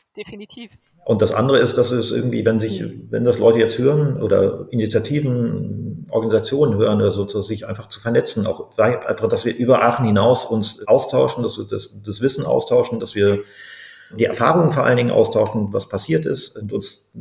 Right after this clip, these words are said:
Speaker 2: vielleicht darüber auch gegenseitig unterstützen können.
Speaker 1: Mhm. Ja, das wäre nämlich meine nächste Frage gewesen. Ich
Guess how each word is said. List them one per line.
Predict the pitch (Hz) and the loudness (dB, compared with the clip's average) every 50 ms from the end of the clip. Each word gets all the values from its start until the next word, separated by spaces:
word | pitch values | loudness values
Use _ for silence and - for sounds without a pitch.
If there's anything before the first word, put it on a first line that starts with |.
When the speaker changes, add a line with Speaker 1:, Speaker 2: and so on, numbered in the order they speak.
| 117 - - - | -14 -14 -14 -12
Speaker 2:
vielleicht | - - 107 104 - 110 | -6 -2 -2 0 2 2
darüber | 98 104 107 117 120 | 2 4 4 2 2
auch | 117 - | 0 -2
gegenseitig | - 117 113 113 120 120 - 131 | -4 -6 -4 -2 -2 -2 -4 -6
unterstützen | - - 131 - 139 - - 104 90 | -8 -8 -8 -6 -6 -8 -6 -6 -8
können. | - 85 80 85 - - _ _ _ _ _ _ _ _ _ _ _ _ _ | -6 -6 -10 -10 -12 -16 _ _ _ _ _ _ _ _ _ _ _ _ _
Speaker 1:
Mhm. | - 226 202 233 285 _ _ - - - - - | -16 -14 -14 -14 -16 _ _ -20 -20 -20 -12 -6
Ja, | 220 | -6
das | 233 220 214 | -6 -4 -2
wäre | - 262 262 | -4 -4 -4
nämlich | 233 226 220 - | -4 -6 -8 -8
meine | 226 214 214 214 | -8 -6 -6 -8
nächste | 226 262 - - - 262 | -12 -12 -14 -12 -14 -10
Frage | - - 226 220 208 214 | -2 0 0 0 0 -2
gewesen. | 185 214 170 208 208 220 185 220 220 214 _ - - - - _ _ _ | -12 -14 -14 -12 -12 -12 -12 -12 -16 -16 _ -20 -20 -20 -20 _ _ _
Ich | _ - 214 - | _ -20 -20 -20